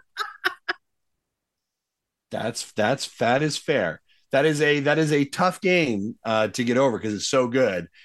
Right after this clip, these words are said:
Speaker 2: But,
Speaker 1: Mm-hmm.
Speaker 2: uh, but yeah, that's, I mean, that's fair, right? Like, it doesn't, doesn't land with everybody. Well, that's good. Okay, I like that one. Uh, mine is from last year, and that is Mario, Super Mario Strikers.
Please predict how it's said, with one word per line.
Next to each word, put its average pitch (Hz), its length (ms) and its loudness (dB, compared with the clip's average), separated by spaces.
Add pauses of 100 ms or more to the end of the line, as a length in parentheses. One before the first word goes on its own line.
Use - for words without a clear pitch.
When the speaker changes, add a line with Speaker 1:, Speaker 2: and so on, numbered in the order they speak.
(260)
Speaker 2:
But, 110 220 0
Speaker 1:
Mm-hmm. - 160 2
Speaker 2:
uh, 95 460 2
but 107 160 -2
yeah, 123 140 2
that's, 123 220 -2
I 269 160 0
mean, 311 140 4
that's 339 160 2
fair, 101 380 0
right? 113 200 2
Like, 135 180 0
it 131 40 0
doesn't, 131 320 -2
doesn't 135 240 0
land 123 200 0
with 127 100 -4
everybody. 73 380 -10 (220)
Well, 127 120 -10
that's 170 140 -10
good. - 260 -12 (1200)
Okay, 123 380 -6
I 92 40 -16
like 101 220 -4
that 117 180 -4
one. 90 180 -8 (540)
Uh, 139 500 4
mine 170 680 2
is 143 340 0
from 147 320 0
last 233 320 0
year, 98 160 2
and 110 140 0
that 170 100 0
is 151 140 0
Mario, 135 400 2
Super 147 280 -4
Mario 123 240 0
Strikers. - 540 -8